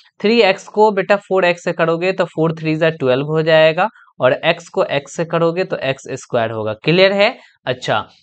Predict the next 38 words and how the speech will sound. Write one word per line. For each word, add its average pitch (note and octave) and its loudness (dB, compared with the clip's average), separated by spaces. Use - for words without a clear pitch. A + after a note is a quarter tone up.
अब F#3+ 2
ये G#3+ 0
जो A3+ 2
प्लस G3+ 2
में A3 -2
थ्री G#3 -2
है G#3+ 4
और D#3+ 4
यहाँ D#3 2
पे E3+ -4
माइनस D3+ -2
में E3+ -4
फ़ाइव C3 -4
है, E3+ 0
तो F#3+ -8
प्लस D#3+ 0
माइनस D#3 -4
माइनस A3 -2
हो F3 0
जाएगा, C#3+ 0
तो D#3 0
थ्री G#3 -2
फ़ाइव C#3+ -2
जा D#3+ -2
कितना F#3 -6
होगा F#3+ -2
भाई F#3 -2
मेरे? G3 -2
फ़िफ़्टीन G3+ -6
होगा, D#3 -2
और E3 2
x D3+ -2
है F3 -6
तो F3 -2
आप A#2+ -4
x D#3 -2
रहने D#3+ -4
दोगे, C#3 -2